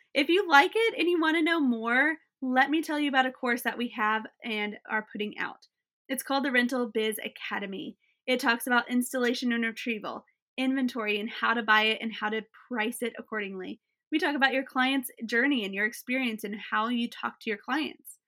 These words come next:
setting up your business and your core values. We talk about branding and marketing, and we also give you a full-fledged rental budget and talk about our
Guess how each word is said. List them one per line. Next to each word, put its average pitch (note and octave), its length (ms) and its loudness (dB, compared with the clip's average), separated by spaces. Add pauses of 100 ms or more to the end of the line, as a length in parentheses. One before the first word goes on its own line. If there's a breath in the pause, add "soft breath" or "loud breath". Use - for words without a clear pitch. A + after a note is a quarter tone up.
(200)
setting A#3+ 320 0
up A#3 140 2
your G#3+ 100 -2
business C4 460 -2
and G#3 60 -10
your D#3 100 -10
core G3 180 -12
values. B3+ 560 0 (300 soft breath)
We C#4+ 80 -2
talk B3+ 160 2
about G3 260 -6
branding B3 460 0
and G#3 120 -6
marketing, A#3+ 640 -2 (260)
and B3+ 80 0
we C4+ 120 -2
also B3+ 300 -4
give B3+ 180 -2
you B3 120 0
a A#3 80 -4 (100)
full-fledged C4 800 0
rental B3 600 0 (140)
budget G#3 520 -6 (260)
and A#3 180 -2
talk B3 280 -8
about G#3+ 280 -2
our A3 120 -4